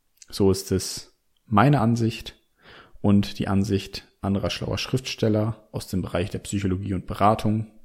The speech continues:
woher ich größtenteils meine Meinung habe, ist eines, welches so simpel wie schwierig ist und Perikeles, ein früherer Staatsmann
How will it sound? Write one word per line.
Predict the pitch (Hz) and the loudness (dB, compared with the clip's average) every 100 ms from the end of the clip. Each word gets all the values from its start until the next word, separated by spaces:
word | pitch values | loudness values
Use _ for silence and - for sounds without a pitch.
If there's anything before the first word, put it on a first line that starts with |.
| _ | _
woher | - - - | -8 -6 -6
ich | - | -8
größtenteils | - - - - 127 - - _ _ | -10 -10 -8 -8 -8 -10 -16 _ _
meine | - 90 | -6 -4
Meinung | 87 - - | -4 -6 -6
habe, | - 95 95 98 - _ _ - - - _ _ _ _ _ _ _ _ - | 0 2 2 -2 -6 _ _ -20 -20 -20 _ _ _ _ _ _ _ _ -2
ist | 143 143 - - - _ _ _ _ _ _ - | 2 2 0 -10 -16 _ _ _ _ _ _ 0
eines, | 120 120 98 98 - - - - _ _ _ | 6 6 6 4 -2 -10 -16 -20 _ _ _
welches | 110 104 110 - | 4 4 0 4
so | 156 | 6
simpel | 156 127 127 117 | 8 6 6 6
wie | 104 | 4
schwierig | - 123 120 101 - | 2 4 6 6 2
ist | 101 - - _ _ _ _ _ _ _ _ _ _ _ | -4 -6 -12 _ _ _ _ _ _ _ _ _ _ _
und | 107 104 98 - - _ _ _ - | 4 6 6 0 -12 _ _ _ -4
Perikeles, | 98 127 165 107 - - - _ _ _ _ - - - | 0 2 2 0 0 -12 -16 _ _ _ _ -20 -20 -4
ein | 101 98 | 0 0
früherer | - 113 110 107 | 2 4 4 2
Staatsmann | - - 104 - 104 101 104 | 0 2 2 2 -2 -2 -2